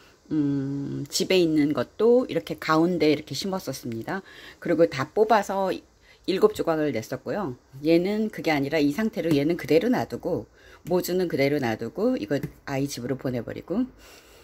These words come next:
음, 아이들은 원하지 않아요. 근데 몬스테라가 또 새로운 어떤 사람이, 어, 사업에 번창하고 한다니까 아이들 사업도 번창하기를 바라면서 아이들 집으로 다시 이걸 보내야겠어요.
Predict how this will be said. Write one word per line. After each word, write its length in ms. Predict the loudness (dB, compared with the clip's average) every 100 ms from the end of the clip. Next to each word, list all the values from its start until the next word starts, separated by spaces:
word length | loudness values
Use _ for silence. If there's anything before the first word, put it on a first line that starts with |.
| _ -12
음, 240 | -10 -10 -12 -8
아이들은 480 | -4 -2 -2 -4 -6 -6
원하지 420 | -4 0 0 0
않아요. 500 | -2 -2 -2 -4 -4
근데 420 | -2 0 2 2 -2 _ _ _ _ -20 -20 -6
몬스테라가 1000 | 0 0 0 0 0 0 0 0 -2 -6 _ _ _ _ _ _ _
또 100 | -8
새로운 360 | -6 0 2 4
어떤 280 | 2 -2 -4
사람이, 540 | -2 -2 0 0 -4 -10 -18
어, 360 | -14 -14 -14 -16 _ _ _ _
사업에 440 | -2 0 2 0
번창하고 560 | -2 -4 -2 -4 -4 -6
한다니까 560 | -6 -6 -8 -8 -12 -14 -20 -8
아이들 320 | -2 0 -2
사업도 420 | -4 -4 -6 -6 -6
번창하기를 680 | -4 -4 -6 -6 -6 -10
바라면서 580 | -8 -6 -6 -6 -6 -6
아이들 340 | -2 -2 -2 -6
집으로 340 | -10 -10 -12
다시 240 | -10 -12 -12 -14 -14 -14
이걸 180 | -8 -8
보내야겠어요. 840 | -4 -2 -2 -4 -8 -8 -6 -6